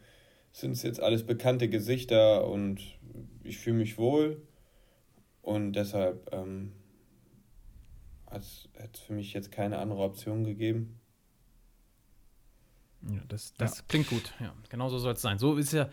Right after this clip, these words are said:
Speaker 2: das ist ja das Idealszenario von einem Verein auch, dass du, dass Spieler top zufrieden sind und irgendwie alles gut ist und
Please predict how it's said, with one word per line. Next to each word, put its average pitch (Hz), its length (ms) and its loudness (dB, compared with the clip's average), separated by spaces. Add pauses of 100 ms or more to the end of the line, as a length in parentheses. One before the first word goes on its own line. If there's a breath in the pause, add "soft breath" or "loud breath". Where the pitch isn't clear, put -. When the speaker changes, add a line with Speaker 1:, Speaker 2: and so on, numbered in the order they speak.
(120)
Speaker 2:
das 127 120 -2
ist 123 80 -4
ja 131 80 2
das 113 240 -4
Idealszenario 120 840 4
von 117 160 -2
einem 113 80 0
Verein 113 360 -2
auch, 98 220 -4 (100)
dass 107 200 -10
du, 110 180 -8
dass - 480 -12
Spieler 107 400 -10 (180)
top - 220 -10
zufrieden 120 400 -10
sind 123 280 -8
und 101 220 -10
irgendwie 98 200 -6
alles 104 160 -4
gut 110 160 -6
ist 113 180 -6
und 107 320 -4